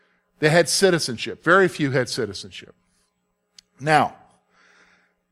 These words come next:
so most of the culture is slaves. Now, here is one of the accusations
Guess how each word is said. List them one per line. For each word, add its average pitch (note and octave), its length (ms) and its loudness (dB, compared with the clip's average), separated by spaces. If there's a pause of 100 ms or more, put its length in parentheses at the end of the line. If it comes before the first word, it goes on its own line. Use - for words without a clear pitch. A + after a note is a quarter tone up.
(340)
so F#3 200 0
most G#3+ 380 6
of D4 80 -4
the A#3 80 0
culture F#3+ 460 4
is D3+ 100 -4
slaves. C3+ 320 -2
Now, D3+ 140 2
here C#4+ 320 0
is F#3 120 0
one G#3 280 0
of C#4+ 80 4
the B3 140 -2
accusations D3+ 1000 -2